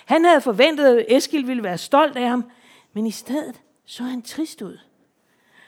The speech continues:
"Han bringer dig ære, Eskil Jarl," sagde Gydjen. Selvom ordene var venlige, var stemmen kold. Jarlen rejste sig langsomt og trak Helgi med op at stå. Alle ved højbordet så på dem. Helgi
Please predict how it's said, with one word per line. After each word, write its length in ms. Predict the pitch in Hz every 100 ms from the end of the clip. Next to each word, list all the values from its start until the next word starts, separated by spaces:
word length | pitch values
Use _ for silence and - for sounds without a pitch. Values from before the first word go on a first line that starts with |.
| _ _ _
"Han 260 | - 233 240
bringer 300 | 254 247 247
dig 300 | 247 240 247
ære, 720 | 226 240 285 370 349 240 233
Eskil 380 | 208 - 220 196
Jarl," 360 | 190 165 165 -
sagde 340 | - 190 175
Gydjen. 520 | 180 180 180 202 135 - _ _ _ _
Selvom 360 | 180 180 185
ordene 380 | 190 196 185 170
var 100 | 165
venlige, 520 | 156 165 190 208 165
var 100 | 139
stemmen 440 | 139 - 165 175 175
kold. 260 | 170 160 - _ _ _ _ _ _ _ _ _ -
Jarlen 440 | 175 175 185 170
rejste 380 | 160 190 196 214
sig 160 | 220
langsomt 560 | 190 185 214 254 208 - _ _ -
og 180 | 262
trak 240 | - 262 208
Helgi 380 | 240 233 233 240
med 140 | 214
op 160 | 190 196
at 80 |
stå. 320 | 190 175 165 - _ _ _ 220
Alle 420 | 240 247 269 214
ved 120 | 226
højbordet 520 | 185 170 180 185 175 -
så 200 | 180 170
på 180 | 160
dem. 120 | 156 160 _ _ _ _ _ _ _ _
Helgi 360 | 220 233 233